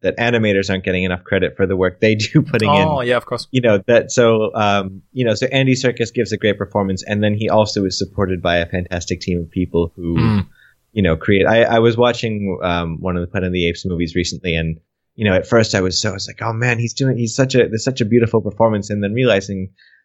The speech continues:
Speaker 1: you know, that there, like, there's a lot of skill that goes into making a realistic ape face
Speaker 2: <laughs>
Speaker 1: that can respond,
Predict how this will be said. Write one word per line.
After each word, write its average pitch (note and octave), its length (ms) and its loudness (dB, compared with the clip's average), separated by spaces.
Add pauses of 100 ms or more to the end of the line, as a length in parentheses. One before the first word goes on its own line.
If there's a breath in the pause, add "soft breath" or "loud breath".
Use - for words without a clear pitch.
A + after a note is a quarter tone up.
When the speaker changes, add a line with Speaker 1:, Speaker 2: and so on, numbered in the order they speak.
(120)
Speaker 1:
you B2 100 0
know, G#2 100 4
that G2 220 -4
there, G#2 320 4 (160)
like, G2 260 -2 (160)
there's A2+ 220 4
a A2+ 80 4
lot A2 280 2
of G#2 80 0
skill G#2+ 280 -2
that F#2+ 120 -4
goes G2 200 0
into G2+ 240 -6
making G2+ 320 -2
a F#2 80 0
realistic G2 640 0
ape G#2 240 -2
face E2+ 560 -4
Speaker 2:
<laughs> - 40 -20
Speaker 1:
that - 680 0
can G#2 140 -10
respond, B2 640 0